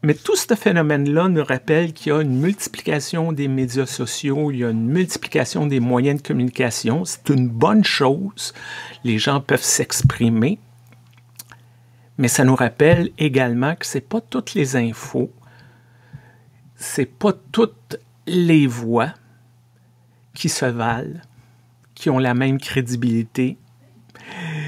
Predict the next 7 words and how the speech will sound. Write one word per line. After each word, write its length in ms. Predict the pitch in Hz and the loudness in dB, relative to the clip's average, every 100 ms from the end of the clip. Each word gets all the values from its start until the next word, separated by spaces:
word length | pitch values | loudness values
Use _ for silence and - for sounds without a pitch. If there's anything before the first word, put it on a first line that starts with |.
| 147 123 135 - - _ - - _ _ _ _ - - - - - - | -8 -10 -16 -20 -20 _ -20 -20 _ _ _ _ -2 2 4 2 -2 -2
Oui, 500 | 156 196 226 226 202 - - - _ _ _ _ | 4 8 8 8 4 -2 -20 -20 _ _ _ _
il 60 | 165 | 0
y 20 | |
aura 160 | 156 160 | 2 2
toujours 400 | 180 165 170 156 | 2 2 0 2
des 240 | 156 147 | 2 2
gens 480 | 123 135 147 156 | 0 0 2 2